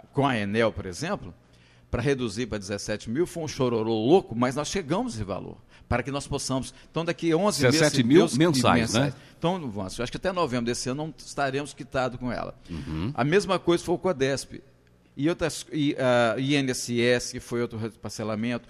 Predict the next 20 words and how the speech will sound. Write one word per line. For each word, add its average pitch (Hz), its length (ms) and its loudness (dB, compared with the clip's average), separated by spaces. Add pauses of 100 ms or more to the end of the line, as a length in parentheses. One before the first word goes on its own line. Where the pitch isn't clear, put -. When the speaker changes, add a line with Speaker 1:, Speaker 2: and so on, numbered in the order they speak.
Speaker 1:
o 156 100 0
próprio 131 360 0
Speaker 2:
Entendo. - 100 0
Speaker 1:
Nativprev, 131 720 -4 (260)
e 165 240 2
agora 160 560 2 (420)
nós 143 340 -2
fizemos 131 760 -2 (240)
esses 135 240 -4
pagamentos. 127 640 -2 (260)
E 151 140 2
a 170 140 2
questão 180 400 -2
de 180 100 -8
pagarmos 110 580 -2
aqui 107 360 -2
a, 107 400 -4
a, 117 40 -4
os 107 120 -6
fornecedores, 113 760 -2